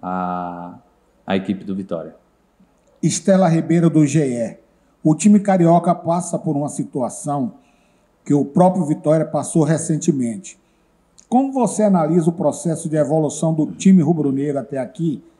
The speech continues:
Speaker 2: e as oportunidades que você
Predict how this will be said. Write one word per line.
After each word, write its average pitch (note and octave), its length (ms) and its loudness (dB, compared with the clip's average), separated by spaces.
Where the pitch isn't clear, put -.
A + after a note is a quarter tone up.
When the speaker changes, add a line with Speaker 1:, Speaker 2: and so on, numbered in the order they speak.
Speaker 2:
e D#3 140 0
as D#3+ 160 2
oportunidades E3 880 0
que F3+ 100 -2
você D#3 580 -2